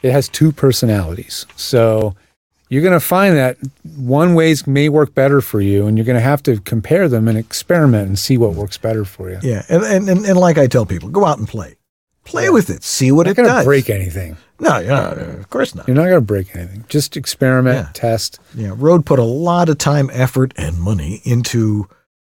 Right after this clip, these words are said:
Speaker 2: God, I, I can't imagine what the, the circuits in there look like, 'cause they must have shoved all sorts of stuff in there. If it's got different preamps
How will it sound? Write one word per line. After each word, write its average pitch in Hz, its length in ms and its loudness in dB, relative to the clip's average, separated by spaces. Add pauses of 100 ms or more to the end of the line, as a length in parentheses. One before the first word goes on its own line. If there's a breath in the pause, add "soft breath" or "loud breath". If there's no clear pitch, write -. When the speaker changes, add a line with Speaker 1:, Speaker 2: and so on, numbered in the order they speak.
(380)
Speaker 2:
God, 151 200 0
I, 127 220 0
I 127 40 0
can't 143 240 2
imagine 123 400 2
what 101 160 -4
the, 104 220 0
the 92 160 -6
circuits 98 420 -4
in 95 80 -4
there 87 160 -6
look 85 240 -12
like, - 260 -18
'cause 95 200 -12
they 151 120 2
must 120 260 -2
have 90 180 -4
shoved 98 520 -2 (540)
all 143 220 0
sorts 123 320 0
of 98 60 -2
stuff - 260 -2
in 98 80 0
there. 95 100 0
If 85 80 -6
it's 92 140 -8
got 90 160 -6
different 98 320 -6
preamps 120 840 -2